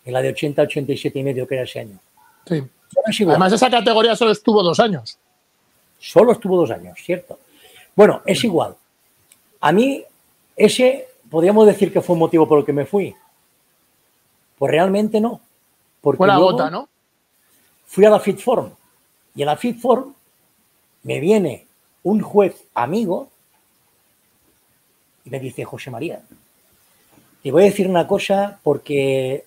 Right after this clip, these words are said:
Speaker 1: no puedo aguantarme. Nos han reunido antes de la competición y nos han dicho, la Fit Form del, del dos mil cuatro, que no te hagamos comparaciones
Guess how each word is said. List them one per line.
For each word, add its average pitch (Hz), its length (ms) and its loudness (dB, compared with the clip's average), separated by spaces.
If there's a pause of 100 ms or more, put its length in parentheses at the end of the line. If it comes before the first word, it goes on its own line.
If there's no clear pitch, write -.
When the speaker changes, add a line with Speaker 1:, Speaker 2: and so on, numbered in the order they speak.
(120)
Speaker 1:
no 147 200 -2
puedo 175 240 0
aguantarme. 123 640 -4 (800)
Nos 127 180 -8
han 196 120 4
reunido 190 560 0
antes 175 340 -2
de 147 100 0
la 123 380 -2
competición 151 680 -10 (920)
y 131 60 -16
nos 139 180 -2
han 196 140 2
dicho, 196 480 -6 (420)
la - 120 -10
Fit - 140 -10
Form 190 280 0
del, 147 180 -4
del 131 140 -8
dos 123 140 -4
mil 147 160 -6
cuatro, 104 320 -10 (560)
que 147 100 -2
no 175 140 2
te 233 80 4
hagamos 196 400 0
comparaciones 185 880 -2